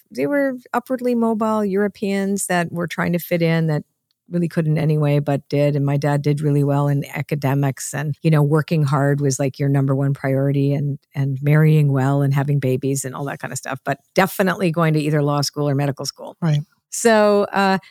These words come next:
Speaker 1: a lot, there was a lot of pressure, and also an, uh, I didn't know how to manage. And of course, the generation my parents came from, my mom was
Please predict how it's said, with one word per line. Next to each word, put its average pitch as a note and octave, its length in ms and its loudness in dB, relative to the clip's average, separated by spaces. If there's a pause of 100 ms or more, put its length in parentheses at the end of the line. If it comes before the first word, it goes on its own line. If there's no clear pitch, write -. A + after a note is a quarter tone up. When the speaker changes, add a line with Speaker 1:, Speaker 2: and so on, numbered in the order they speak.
(140)
Speaker 1:
a G3 80 0
lot, A3 220 2
there A3+ 80 2
was G#3+ 100 0
a G#3 60 2
lot G3+ 160 0
of D3+ 100 -4
pressure, D3+ 640 -2 (180)
and F#3+ 140 2
also G3 320 2
an, F#3 180 0
uh, F3 120 0 (140)
I F3+ 80 2
didn't G3 240 0
know F3+ 280 0
how E3 240 -2
to D3+ 300 -2 (180)
manage. F3+ 580 0
And F#3 240 0
of F3 100 -2
course, F#3 400 -4 (160)
the F3 140 -4
generation F#3+ 500 0
my D3+ 120 0
parents F#3+ 340 -2
came D3 240 -4
from, D3+ 160 -6
my D3 160 -2
mom D#3+ 340 0
was D3+ 180 -2